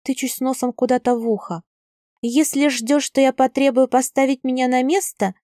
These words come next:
фиг ты угадал», бурчу сонно.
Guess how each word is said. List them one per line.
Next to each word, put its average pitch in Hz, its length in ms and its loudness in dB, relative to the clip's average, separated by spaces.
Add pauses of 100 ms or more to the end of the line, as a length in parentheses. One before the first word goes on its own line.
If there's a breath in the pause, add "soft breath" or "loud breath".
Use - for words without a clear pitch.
(140)
фиг - 340 -2
ты - 180 0
угадал», 214 760 0 (500)
бурчу 214 420 -6
сонно. 185 560 -6